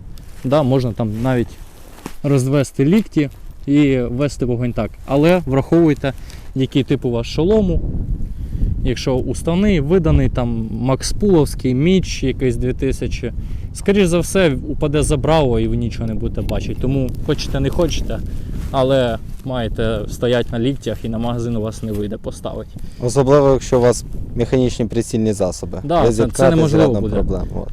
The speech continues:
Speaker 1: Просто неможливо. Якщо є складка місцевості,
Speaker 2: Трава,
Speaker 1: ветки
Speaker 2: наприклад.
Speaker 1: якісь, ну, типу, ні, що можна використати? Упор,
Speaker 2: Мгм.
Speaker 1: природній упор, тоді, ну, нормально буде. Якщо без упора, чисто на магазині, ну,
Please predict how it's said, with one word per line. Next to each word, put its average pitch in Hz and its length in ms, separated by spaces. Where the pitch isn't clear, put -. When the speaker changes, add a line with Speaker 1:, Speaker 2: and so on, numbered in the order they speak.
Speaker 1:
Просто 143 300
неможливо. 110 560
Якщо 165 420
є 151 840
складка - 400
місцевості, 143 880
Speaker 2:
Трава, 147 340
Speaker 1:
ветки 180 280
Speaker 2:
наприклад. 135 340
Speaker 1:
якісь, 123 600
ну, 247 380
типу, 202 240
ні, 196 220
що - 140
можна 196 280
використати? 170 580
Упор, 143 520
Speaker 2:
Мгм. 104 160
Speaker 1:
природній 170 420
упор, 127 420
тоді, 208 260
ну, 175 240
нормально 139 420
буде. 107 340
Якщо 180 320
без 185 180
упора, 190 360
чисто 160 280
на 160 80
магазині, 170 500
ну, 151 180